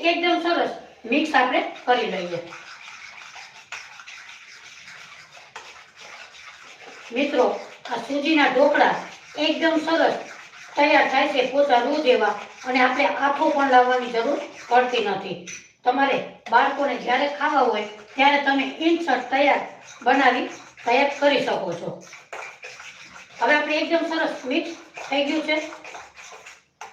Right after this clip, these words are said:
હવે આપણે જે પ્લેટમાં તેલ લગાડેલું હતું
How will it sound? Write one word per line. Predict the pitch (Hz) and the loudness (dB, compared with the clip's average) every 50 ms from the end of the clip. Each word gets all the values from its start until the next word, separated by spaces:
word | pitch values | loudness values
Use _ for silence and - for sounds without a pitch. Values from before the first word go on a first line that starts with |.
| - - - _ _ _ - - - - - - - - - - - - - - - - _ - - | -20 -20 -20 _ _ _ -20 -20 -20 -20 -14 -12 -12 -12 -12 -16 -20 -20 -20 -20 -20 -20 _ -8 -2
હવે | 226 262 277 277 | 2 4 4 4
આપણે | 285 294 302 302 - - - - - _ _ - | 2 -2 -6 -6 -8 -14 -18 -20 -20 _ _ -4
જે | 269 269 277 | -4 -2 0
પ્લેટમાં | 285 294 302 302 294 302 311 302 - | 2 2 4 4 4 2 2 2 2
તેલ | 277 277 302 302 311 330 | 2 2 2 4 4 2
લગાડેલું | 339 349 339 320 302 269 254 240 233 233 | 2 2 4 4 4 4 4 2 0 0
હતું | 233 240 233 | 0 -2 -2